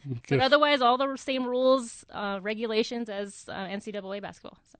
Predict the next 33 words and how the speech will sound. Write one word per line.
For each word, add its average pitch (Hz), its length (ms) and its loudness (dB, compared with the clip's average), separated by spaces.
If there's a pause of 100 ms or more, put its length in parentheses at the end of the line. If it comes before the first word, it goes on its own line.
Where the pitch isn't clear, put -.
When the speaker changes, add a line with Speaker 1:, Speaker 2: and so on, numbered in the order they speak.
(140)
Speaker 2:
So 190 140 10
how 180 100 12
many 262 160 8
teams 233 280 8
are 202 60 10
in 185 80 6
this 170 160 4
national 151 800 8 (280)
Division 156 520 10
One 135 460 10
of 131 260 4
wheelchair 139 320 6
basketball? 113 400 -2
How 160 100 8
many 180 180 12
people 165 380 6
compete? 135 420 2 (240)
Now, 175 280 12 (180)
how 180 100 6
many 180 140 8
team, 156 340 8
how 170 140 2
many 190 180 6
entities 131 540 0
compete? 113 420 -2 (400)
Speaker 1:
Uh, 233 240 4
in 233 120 0
our 262 100 6
division, 320 360 2
there's 302 140 6
about 214 300 4
twenty 214 400 -6
teams. - 500 -12